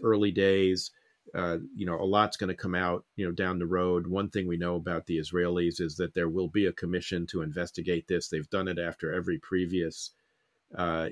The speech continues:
intel failure, whether it was the Agranat Commission after the nineteen seventy-three war, or after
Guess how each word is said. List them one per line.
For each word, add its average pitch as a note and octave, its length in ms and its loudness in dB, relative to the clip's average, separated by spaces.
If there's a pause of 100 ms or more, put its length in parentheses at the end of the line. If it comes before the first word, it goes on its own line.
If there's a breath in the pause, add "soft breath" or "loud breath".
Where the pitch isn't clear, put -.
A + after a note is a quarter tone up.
intel F#2 400 -2
failure, F2 460 2
whether E2 220 -2
it E2 40 0
was D#2+ 140 -4
the E2+ 100 0
Agranat F2 560 -2
Commission F2 600 -4 (100)
after E2+ 260 -6
the D#2+ 100 -6
nineteen E2 540 -6 (400)
seventy-three F#2+ 800 0
war, F2+ 680 0
or E2 500 -4
after E2 480 -4